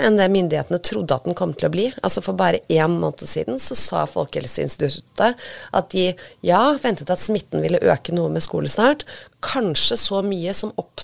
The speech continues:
til to, tre tusen, eh, smi-, smittede i uka i løpet av høsten. Og nå er vi på ti tusen smitta i uka. Halvparten er barn og unge.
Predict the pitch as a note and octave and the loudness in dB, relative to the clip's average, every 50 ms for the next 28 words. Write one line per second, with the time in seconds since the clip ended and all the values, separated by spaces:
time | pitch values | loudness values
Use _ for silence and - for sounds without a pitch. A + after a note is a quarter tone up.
0 | - - G3+ F#3 F#3+ G3 - - - - E3+ E3+ F#3+ F3+ - E3 E3+ E3 E3 F3 | -6 -2 0 0 0 -2 -4 -6 -4 0 0 2 2 0 0 2 4 4 4 4
1 | E3 - - C#3+ C3+ C3 - - E3 E3+ E3+ - - _ - F#3 F#3 F#3 F3 E3+ | 0 -4 -8 -6 -2 0 0 0 0 0 -2 -4 -2 _ 2 6 6 6 6 4
2 | E3+ - G3+ F#3 F3 G3 G3 F3+ D3+ C3+ C3+ - - - - - A3 G3+ - - | 4 0 0 -2 0 2 2 2 2 0 -4 -6 -4 -2 0 2 2 0 0 -2
3 | C3 D3+ E3 F3+ F3+ G3+ F#3+ C#3+ A2 - - - D3+ D3+ - F3 E3 D3+ C3 - | -2 -2 -2 -2 -2 -2 -4 -4 -6 -4 -2 0 0 0 0 0 0 0 0 0
4 | - D#3 D#3 D3 C#3 - - - D3+ E3 E3 - - - - - - - - - | -2 -2 -2 0 0 0 0 0 -2 -4 -6 -10 -16 -20 -18 -18 -18 -18 -14 -8
5 | - G#3 G#3 G3+ G3 F#3+ G#3 - - - D3+ D#3+ E3+ E3+ - G3 - _ - - | -2 0 2 2 2 2 2 2 2 2 2 2 2 0 -2 -6 -10 _ -8 -8
6 | - - F3 E3+ F#3 F#3+ F#3+ - - D#3 D#3 - - F3 E3+ - G#3+ F#3 - - | -6 -4 -2 -2 -4 -4 -4 -6 -4 -2 -2 -2 0 2 2 2 2 0 -2 0
7 | - F3 F3+ F3+ F3+ D#3+ - - - C#4 D4 D4 - - - - - - - - | 0 2 2 2 2 0 -2 -2 -4 -4 -4 -6 -10 -16 -20 -18 -12 -2 2 4
8 | G#3+ F3 - - _ - D#3+ D#3 - - - A3+ - - - E3 E3 - D3+ D3 | 4 4 4 2 _ -4 -4 -4 -4 -2 -2 -2 0 -2 -2 -2 0 0 0 2
9 | - D2+ - C3+ - D#3 E3 E3 | 2 2 0 0 0 -2 -2 -2